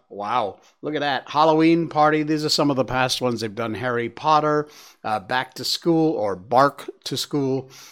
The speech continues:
uh, Star Wars boxes, Stranger Things from Netflix, National Park, Jurassic World,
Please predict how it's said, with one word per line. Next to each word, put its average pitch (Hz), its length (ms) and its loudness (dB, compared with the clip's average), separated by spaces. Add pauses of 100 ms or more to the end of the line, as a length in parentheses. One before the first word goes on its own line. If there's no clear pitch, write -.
(140)
uh, 113 160 -4
Star 170 460 4
Wars 180 400 4
boxes, 175 640 0
Stranger 170 500 2
Things 175 420 4
from 123 280 0
Netflix, 165 840 -4
National 135 460 -4
Park, 156 420 0
Jurassic 120 720 -6
World, 165 560 2